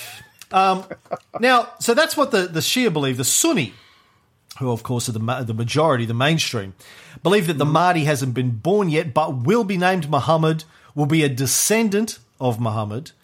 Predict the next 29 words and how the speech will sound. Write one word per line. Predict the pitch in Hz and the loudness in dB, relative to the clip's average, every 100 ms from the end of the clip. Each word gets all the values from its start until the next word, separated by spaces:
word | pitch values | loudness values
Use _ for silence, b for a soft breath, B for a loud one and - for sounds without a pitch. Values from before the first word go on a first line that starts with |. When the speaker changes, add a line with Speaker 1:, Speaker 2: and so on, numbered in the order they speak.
| b b b b b | b b b b b
Speaker 1:
and, | 156 143 143 143 143 139 139 131 | -4 -2 0 0 0 -2 -4 -2
uh, | 131 127 127 127 143 | 2 4 4 2 2
will | 135 131 135 | 0 0 -2
sort | 135 147 | -2 0
of | 123 107 - | 0 -4 -10
bring | - - - - 160 127 170 185 | -20 -20 -20 -18 -12 -2 0 2
about | 147 143 | 2 2
this | 127 | 0
massive, | 123 143 165 - 143 123 107 127 | -2 0 0 2 0 0 -2 0
uh, | 117 117 110 | 2 2 0
boost | 117 101 170 202 - - 156 | -4 0 2 2 0 -2 -2
in, | 131 127 127 147 | 0 0 -2 -4
in, | 123 120 127 | -4 -4 -4
in | 127 117 | -4 -2
the | 110 | -4
success | 107 131 - - 165 180 - - | -4 -4 -2 0 0 0 -2 -4
of | 147 139 131 151 | 0 0 -2 -2
Islam, | 160 160 160 165 180 - b b b b | -2 2 2 2 -2 -12 b b b b
but | 147 165 | 0 2
won't | 139 151 175 | 2 2 0
necessarily | 151 - 127 147 131 123 | -2 0 0 2 2 0
be | 117 | -2
connected | - 127 127 127 117 | -4 -2 -2 -4 -4
with | 120 123 | -2 -2
the | - 123 - | -4 -6 -4
end | 131 123 120 - | 0 2 0 -2
of | 113 104 | -4 -4
the | 92 | -6
world, | 95 92 107 143 139 113 90 - - | -10 -8 2 4 4 4 0 -8 -16